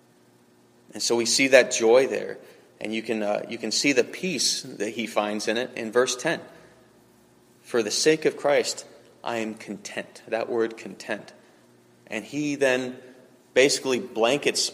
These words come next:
all these other things, includes all these other types of pain,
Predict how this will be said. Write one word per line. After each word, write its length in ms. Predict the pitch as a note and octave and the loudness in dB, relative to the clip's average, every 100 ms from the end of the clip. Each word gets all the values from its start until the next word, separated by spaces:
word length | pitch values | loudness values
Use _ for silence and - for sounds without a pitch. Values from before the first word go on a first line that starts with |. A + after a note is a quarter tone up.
| - | 0
all 220 | A#2+ D3 | 4 6
these 200 | D3 C3+ | 4 6
other 220 | C#3 C3+ | 6 6
things, 460 | B2+ C3+ B2 G#2 - - - - - _ _ - | 2 2 2 0 -8 -12 -20 -20 -20 _ _ -14
includes 520 | A2+ - - D#3+ A#2+ | -12 -4 2 2 8
all 160 | C#3 D3+ | 8 8
these 200 | D3+ C#3+ | 6 4
other 360 | C3 B2+ A#2 - - | 4 2 0 -6 -16
types 380 | - C#3 C#3 - | 0 2 2 -2
of 300 | A2 - - | -6 -10 -14
pain, 420 | - C3+ A2+ F#2+ | -2 0 0 -4